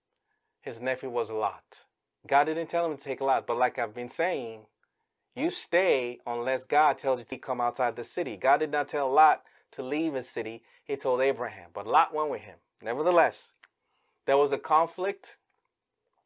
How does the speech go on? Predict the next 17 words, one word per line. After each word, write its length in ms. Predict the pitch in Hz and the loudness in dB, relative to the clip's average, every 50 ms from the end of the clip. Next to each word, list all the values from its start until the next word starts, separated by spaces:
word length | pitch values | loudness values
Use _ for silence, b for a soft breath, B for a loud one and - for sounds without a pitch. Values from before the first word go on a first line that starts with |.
| - _ - | -20 _ -10
between 360 | 107 - - - 147 139 131 - - | -10 -10 -8 -6 -8 -8 -8 -4 0
Abraham 560 | 139 151 156 147 160 160 151 151 156 156 156 | 2 2 2 2 0 -2 -2 -4 -6 -6 -6
and 140 | 151 151 151 | -6 -6 -4
Lot, 480 | 143 127 110 107 101 101 - - - - b b b b b b b b b | -2 0 0 0 0 -4 -8 -16 -20 -20 b b b b b b b b b
so 160 | - - 139 | -6 -4 0
they 120 | 123 127 120 | 0 0 0
had 220 | 113 127 127 - | 0 -2 -2 -2
to 100 | - 123 | -6 -8
separate. 1000 | - - - - - 147 139 135 - 113 101 92 82 76 - _ _ - - _ _ _ _ _ _ _ _ _ _ _ _ _ _ _ _ _ _ _ _ _ _ _ _ _ _ | -8 -8 -10 -4 -2 0 -2 -2 -4 -8 -10 -10 -12 -14 -18 _ _ -20 -20 _ _ _ _ _ _ _ _ _ _ _ _ _ _ _ _ _ _ _ _ _ _ _ _ _ _
So 200 | - - - 135 | -4 -2 0 0
Lot 360 | 123 123 139 156 175 175 - | 2 4 4 4 4 4 0
ends 260 | - 156 160 156 135 143 | -2 -2 -2 0 0 0
up 180 | 143 139 - | 0 0 -2
in 120 | 135 123 117 | -6 -10 -10
a 40 | 113 | -10
place 560 | 107 - - - 160 175 175 170 165 - - - _ | -10 -10 -4 -2 0 0 0 -2 -4 -10 -16 -18 _
called 580 | - - - 139 139 139 135 135 135 135 135 | -10 -4 0 2 4 4 4 2 0 -2 -6